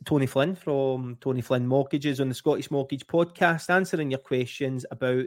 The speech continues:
the Scottish property industry and Scottish mortgage market. I hope you found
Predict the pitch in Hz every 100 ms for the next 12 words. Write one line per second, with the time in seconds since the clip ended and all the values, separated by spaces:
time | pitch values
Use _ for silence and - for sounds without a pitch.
0 | - 127 127 123 - 123 - - - 120
1 | 127 - 120 - 120 127 131 - - 139
2 | 131 120 - 123 - - 123 120 123 120
3 | 127 131 - 143 - - - - - 135
4 | 165 202 - - 156 160 156 - 156 156
5 | 151